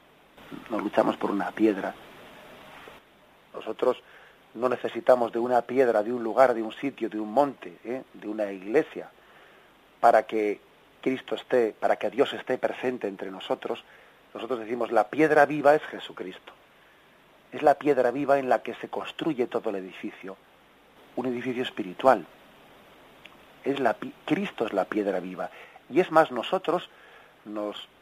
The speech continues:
sumamos a la construcción de ese templo espiritual que es la Iglesia como piedras vivas también. ¿No? Como Cristo es la piedra viva y angular. Nosotros somos la piedra viva.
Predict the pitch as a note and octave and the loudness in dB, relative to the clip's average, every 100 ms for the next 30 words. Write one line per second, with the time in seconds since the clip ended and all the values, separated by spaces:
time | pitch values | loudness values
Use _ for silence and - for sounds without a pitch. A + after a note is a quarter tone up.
0 | - - A2+ C#3+ G3+ C#3+ A2+ A2 - A2 | -18 -14 -2 2 2 2 0 -2 -2 -10
1 | B2 A2 B2+ B2 B2+ A2+ - C#3 C3 A2 | -10 -6 -4 -2 -4 -4 -2 -2 -2 -4
2 | G2+ - G#2 G2 A#2+ A#2 G#2 G#2 G2 A2+ | -6 -8 -8 0 0 0 -6 -6 -6 -8
3 | - D3 - - - - B2+ A#2+ C3+ F3 | -6 -6 -8 -20 -6 2 4 4 0 0
4 | E3 C#3+ A2 F3+ C3+ G#2 - G2 F#2 G2+ | 0 -4 -4 -2 0 -2 -4 -10 -8 -8
5 | F#2 _ _ _ _ _ _ _ _ - | -10 _ _ _ _ _ _ _ _ -16
6 | - A#2 A2 G2 - _ _ - D3+ D#3+ | -12 -4 -4 -6 -14 _ _ -8 -6 -4
7 | E3 D3 - D3+ C3+ C3+ E3+ A3 - A#2 | 0 2 2 2 2 2 4 4 2 -2
8 | G#2 F#2+ G#2+ C3 G#2+ - - - - A2+ | -2 -2 6 6 6 -10 -20 -12 -4 -2
9 | C#3 - D3 A#2 G#2+ C3+ C3+ D#3 - - | -2 -2 0 4 4 4 4 4 2 -20
10 | - - - - - G#2 A#2 E2+ | -20 -20 -20 -20 -8 -2 -2 -2